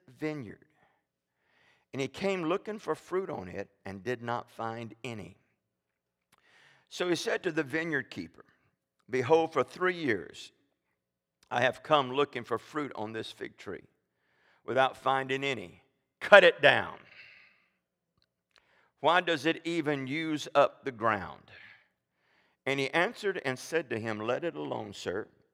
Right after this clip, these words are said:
for this year too, until I dig around it and put fertilizer, put in fertilizer.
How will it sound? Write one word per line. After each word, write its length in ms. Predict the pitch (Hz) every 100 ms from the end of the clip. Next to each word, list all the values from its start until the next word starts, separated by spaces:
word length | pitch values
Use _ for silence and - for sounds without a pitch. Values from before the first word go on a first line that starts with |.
| _ _ _ _ _ _ _ _ _
for 160 | - 120
this 260 | 139 -
year 160 | 131 123
too, 400 | - 170 139 90 - _ _ _ _ _ _ _ _ -
until 340 | 117 131 120
I 80 | 143
dig 260 | 143 160 135
around 320 | 135 131 139
it 80 | -
and 100 | -
put 220 | 139 -
fertilizer, 680 | 165 156 120 98 95 87 92 -
put 160 | 135
in 100 | 135
fertilizer. 720 | 131 151 131 101 92 - -